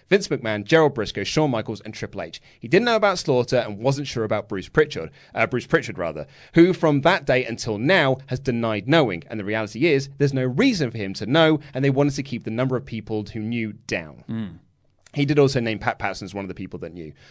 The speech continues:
Speaker 1: Cornette believes that Patterson didn't know, uh, for reasons. Sorry, that Patterson didn't know.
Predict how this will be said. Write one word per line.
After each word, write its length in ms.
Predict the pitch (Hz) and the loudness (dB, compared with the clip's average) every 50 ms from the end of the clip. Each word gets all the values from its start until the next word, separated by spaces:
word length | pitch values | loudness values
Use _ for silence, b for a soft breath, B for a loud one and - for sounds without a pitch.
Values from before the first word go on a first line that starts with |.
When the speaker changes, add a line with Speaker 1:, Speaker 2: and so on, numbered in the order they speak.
| b b b b | b b b b
Speaker 1:
Cornette 260 | - 147 170 202 - | 4 6 6 6 6
believes 320 | 208 175 160 151 147 139 | 4 4 4 4 2 2
that 240 | 139 143 131 123 - | 2 2 2 2 2
Patterson 380 | - 156 156 165 156 - 160 135 | 0 0 0 0 0 -2 -2 -2
didn't 240 | 131 151 156 143 | -2 -2 -2 -2
know, 200 | 120 107 104 101 - - | -4 -4 -6 -6 -4 -2
uh, 260 | 120 117 110 110 110 | 0 0 2 0 0
for 220 | 104 - - 120 | -2 -4 -6 -6
reasons. 540 | 110 117 143 139 131 104 95 78 78 - - - | -4 -2 -2 -2 -2 -4 -6 -10 -14 -14 -8 2
Sorry, 220 | - 175 156 117 104 | 4 6 6 6 4
that 200 | 101 110 101 - | -2 -6 -6 -4
Patterson 320 | 135 135 113 104 - 120 | -4 -4 -4 -4 -4 -6
didn't 220 | 104 110 98 110 - | -6 -6 -8 -8 -10
know. 180 | 104 87 82 | -10 -10 -10